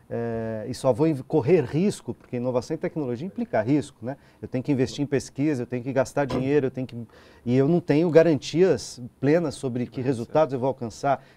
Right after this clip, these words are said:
Então, enquanto eu tiver num cenário mais protegido, né, enquanto eu puder, por exemplo, em relação ao mercado interno, ter ali a minha lucratividade garantida, por que que eu, eu investiria em ciência e tecnologia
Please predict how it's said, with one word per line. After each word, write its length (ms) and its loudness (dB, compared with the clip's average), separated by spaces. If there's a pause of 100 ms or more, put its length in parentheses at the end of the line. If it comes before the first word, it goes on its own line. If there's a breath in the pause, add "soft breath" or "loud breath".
Então, 160 -4
enquanto 300 0
eu 60 4
tiver 320 0
num 140 -2
cenário 400 -2
mais 240 -4
protegido, 800 -4 (400 soft breath)
né, 200 -10 (220 soft breath)
enquanto 320 0
eu 60 0
puder, 400 0
por 160 -4
exemplo, 320 -4
em 20 -4
relação 540 -2 (180 soft breath)
ao 140 2
mercado 360 0
interno, 540 0
ter 160 0
ali 260 0
a 60 2
minha 220 -4
lucratividade 720 -4
garantida, 460 -4
por 140 -8
que 100 -2
que 80 -4
eu, 260 -2
eu 180 -6
investiria 480 -6
em 80 -4
ciência 320 -10
e 40 -12
tecnologia 720 -6